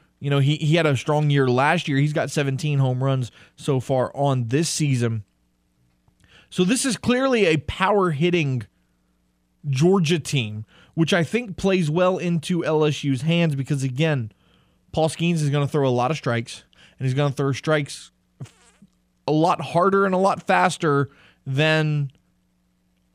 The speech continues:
a lot of other pitchers in the S E C. He's a dangerous arm. He works quickly.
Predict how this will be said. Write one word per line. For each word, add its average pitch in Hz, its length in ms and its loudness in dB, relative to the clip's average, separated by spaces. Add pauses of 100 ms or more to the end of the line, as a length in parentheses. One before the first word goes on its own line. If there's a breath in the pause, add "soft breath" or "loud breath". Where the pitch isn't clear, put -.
(320)
a 143 60 0
lot 160 180 4
of 160 80 4
other 147 160 4
pitchers 143 400 2
in 131 80 2
the 127 160 2
S 117 200 0
E 113 60 -4
C. - 300 -10 (1120)
He's 143 220 2
a 127 40 2
dangerous 165 520 0
arm. 151 320 2
He 131 160 0
works 135 400 -2
quickly. 143 680 0